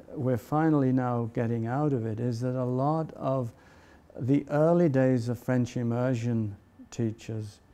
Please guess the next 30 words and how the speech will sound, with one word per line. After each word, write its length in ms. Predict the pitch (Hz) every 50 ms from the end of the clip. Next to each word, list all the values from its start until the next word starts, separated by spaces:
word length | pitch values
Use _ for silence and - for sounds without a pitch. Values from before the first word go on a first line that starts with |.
| _ _ _ _ - _ - - - - -
were 120 | 143 135
people 440 | 127 - 156 170 165 170 160 151 143 - -
plucked 520 | - - - 165 170 175 175 - - -
from 340 | - - - 151 143 135 131
Quebec 480 | 131 - 135 120 117 120 117 113 - - - - - - - _ _ _ _ _ - - - _ _ _ - - -
into 840 | 160 156 165 170 160 - - 165 160 156 147 143 139 135 - - - - - - - 135
British 360 | 120 135 147 151 143 127 - -
Columbia 720 | - - 139 135 131 131 127 120 110 110 107 107 110 107 107 - - - - - - - -
without 400 | 139 135 131 147 156 151 151 147
any 240 | 160 170 175 185 175
teacher 380 | 180 - 151 147 143 - 139
preparation 800 | 135 - 135 127 123 - 127 120 120 117 113 110 - - 127 120
in 120 | 117 113 123
either 300 | 131 135 143 139 127 123
province, 720 | - - 127 127 123 117 110 110 113 113 - - - - - - - - - - - - -
and 260 | - - 139 139 135
therefore 420 | 131 147 156 160 160 160 - 156 139
the 200 | 127 135 135 135
only 260 | 139 160 185 185 160
thing 220 | 135 156 156 151
they 100 | 139 131
had 240 | 123 120 127 135 127
going 300 | 117 120 131 151 175 175
for 280 | - - - 120 117 117
them 260 | 117 120 117 117 120
was, 440 | 120 135 151 160 160 156 143 123 120
in 140 | 123 120 110
fact, 440 | 104 - 120 110 110 - - - - -
content 580 | - - 139 131 127 117 - 123 117 113 110
expertise, 840 | 113 113 117 - - - - 110 107 - - 120 117 113 110 110 110